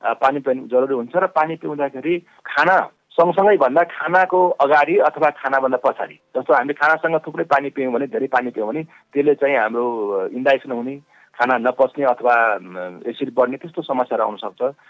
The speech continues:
कारण हामीले चाहिँ मेन कुरा खानासँग सँगसँगै पानी चाहिँ एकदमै कम पिउनु पर्ने हुन्छ। र अरू टाइममा हामीले चाहिँ थोरै थोरै पानी पिइराख्यौँ भने त्यो बेटर हो।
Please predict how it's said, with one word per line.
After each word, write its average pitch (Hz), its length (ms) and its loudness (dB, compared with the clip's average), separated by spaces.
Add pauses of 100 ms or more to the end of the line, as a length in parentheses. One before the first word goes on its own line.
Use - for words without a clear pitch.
(140)
कारण 139 160 -2
हामीले 139 380 0
चाहिँ 156 180 -2
मेन 156 140 -2
कुरा 143 200 -2
खानासँग 127 680 -4
सँगसँगै 131 420 -6
पानी 120 260 -2
चाहिँ 98 180 -14
एकदमै 110 220 -14
कम 110 140 -6
पिउनु 110 200 -10
पर्ने 104 260 -12
हुन्छ। 98 220 -16 (540)
र - 80 2
अरू 175 340 4
टाइममा 156 380 2
हामीले 117 280 -2
चाहिँ 147 300 -6 (440)
थोरै 180 120 4
थोरै 170 220 2
पानी 165 280 0
पिइराख्यौँ 147 600 -2
भने 117 100 -8
त्यो 127 180 -8
बेटर 127 240 0
हो। 185 200 -2